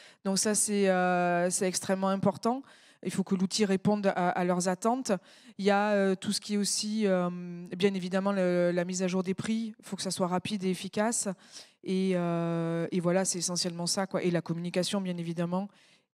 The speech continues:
Et on est en train de mettre en place aussi maintenant, euh, des, de mesurer des N P S, euh, par rapport au prix sur, euh, fnac point com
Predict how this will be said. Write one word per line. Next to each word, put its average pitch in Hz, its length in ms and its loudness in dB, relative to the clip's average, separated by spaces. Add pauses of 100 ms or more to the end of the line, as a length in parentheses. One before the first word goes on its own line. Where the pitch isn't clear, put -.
Et 214 220 6
on 185 160 2
est 190 60 2
en 185 120 2
train 208 240 -2
de 190 160 0
mettre 175 260 -2
en 170 60 -4
place 196 260 0
aussi 220 280 -2
maintenant, 196 500 -2
euh, 170 240 -2
des, 165 400 -2
de 165 140 -8
mesurer 185 400 0
des 175 100 -4
N 170 140 -4
P 180 100 -2
S, 175 300 -2
euh, 160 160 -8
par 170 160 -8
rapport 165 240 -6
au 165 60 -4
prix 185 200 -8
sur, 170 300 -6
euh, 160 80 -4
fnac 170 260 -6
point 170 140 -8
com 190 240 -2